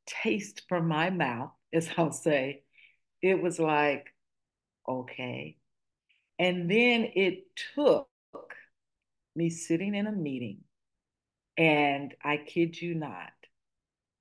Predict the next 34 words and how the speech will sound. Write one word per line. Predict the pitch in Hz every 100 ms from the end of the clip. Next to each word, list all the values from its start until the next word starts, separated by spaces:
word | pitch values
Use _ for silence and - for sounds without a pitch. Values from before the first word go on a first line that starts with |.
| _ _
I | 139 135
swear | - 151 147 160
I | 165
heard | 156 143 131 -
the | 139 -
audible | 131 139 143 151 151
voice, | 80 78 - - - _
or | 143
maybe | 139 143 147 139 135 - - -
it, | 160 151
it | 151
was | 151 -
the | 143
Holy | - 151 151 156
Spirit | - 147 135 131
s-, | - - - -
in | 156
my | 151 143
subconscious | 139 160 131 - 127 123 123 117 -
so | - 185 185
loudly | 180 156 139 127 - 120 117 - _ _ -
saying, | - 143 135 127 127 127
"Mary, | 131 127 127 131 _ _ _ _ _ _ -
it's | 131 - -
time." | - 113 95 50 - _ _ _ _ _ _ _ _ _
And | 135
I'm | 127
gonna | 123
stop | - 131 127
right | 127 120
there | 135
about | 120 104 98
my | 101
story. | - 127 113 95